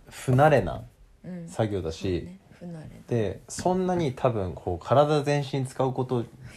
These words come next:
Speaker 1: が器用じゃない。
Speaker 2: そうそう。
Speaker 1: 筋トレとか見ててもちょっとわかる。その、
Speaker 2: 穴がね。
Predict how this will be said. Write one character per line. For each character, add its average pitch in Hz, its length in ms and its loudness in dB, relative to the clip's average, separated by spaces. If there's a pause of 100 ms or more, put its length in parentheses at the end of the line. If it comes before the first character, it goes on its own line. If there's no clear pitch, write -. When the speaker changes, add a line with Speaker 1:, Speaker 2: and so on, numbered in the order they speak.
Speaker 1:
が 98 120 -6
器 - 200 -2
用 110 140 2
じ 85 60 -6
ゃ 82 60 -6
な 90 120 -2
い。 82 60 -6 (280)
Speaker 2:
そ - 220 -16
う 156 60 -14
そ - 160 -20
う。 - 60 -20 (840)
Speaker 1:
筋 185 220 -2
ト 196 120 2
レ 185 100 4
と 185 100 -2
か - 100 0
見 101 140 -2
て - 100 -14
て 98 100 -6
も 92 200 -8
ち - 80 -2
ょ - 40 0
っ - 60 -6 (100)
と - 120 -14
わ 95 160 -2
か 95 100 0
る。 - 100 -4
そ - 120 -8
の、 92 160 -4 (200)
Speaker 2:
穴 190 380 -10
が 185 120 -10
ね。 233 160 -10